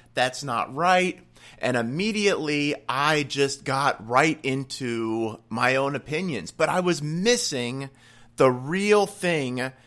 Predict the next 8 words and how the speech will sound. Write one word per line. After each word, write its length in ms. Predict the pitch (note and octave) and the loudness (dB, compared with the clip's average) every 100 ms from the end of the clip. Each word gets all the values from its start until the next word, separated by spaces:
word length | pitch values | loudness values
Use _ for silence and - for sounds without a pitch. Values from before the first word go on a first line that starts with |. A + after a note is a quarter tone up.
| _ _ - | _ _ 2
the 140 | C#3 | 2
real 440 | C3 D3 F#3 G3+ | 2 -4 0 0
story 560 | F#3+ - E3 D#3 D3+ C3 | 0 -2 0 2 2 0
behind 480 | B2 A#2 C#3+ C#3+ B2+ - | -2 -2 0 -2 -4 -4
everything. 760 | C#3 C#3 C#3 C3 G#2 G2 G2+ - - - _ - | -4 -2 -6 -6 -8 -8 -12 -20 -20 -20 _ -4
And 220 | B2+ C3 | -2 0
that 300 | D3+ G3+ - | 4 4 2
is 600 | E3 E3+ C3+ G2+ G2 - | 0 2 2 0 -4 -10